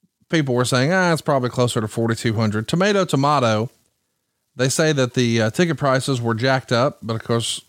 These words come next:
T N A had a set price, so this promoter has to make it back somehow.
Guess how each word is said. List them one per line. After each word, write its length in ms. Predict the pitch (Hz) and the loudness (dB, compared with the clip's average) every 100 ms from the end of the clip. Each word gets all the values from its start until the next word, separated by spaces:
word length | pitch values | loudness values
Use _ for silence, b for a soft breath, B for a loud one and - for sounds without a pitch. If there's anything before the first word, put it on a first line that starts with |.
| - | -8
T 160 | 131 123 | 0 2
N 80 | |
A 160 | 117 120 | 4 4
had 140 | 123 | 2
a 60 | 113 | 2
set 260 | - 117 110 | 0 -2 0
price, 280 | 113 123 | 2 2
so 100 | - | 2
this 140 | 113 110 | -2 -2
promoter 380 | 117 113 110 104 | 0 2 2 0
has 180 | 107 | -2
to 80 | - | -2
make 160 | 104 104 | -2 -2
it 100 | 92 | -2
back 200 | 98 - | -4 -2
somehow. 500 | 170 123 101 101 | 0 0 0 -2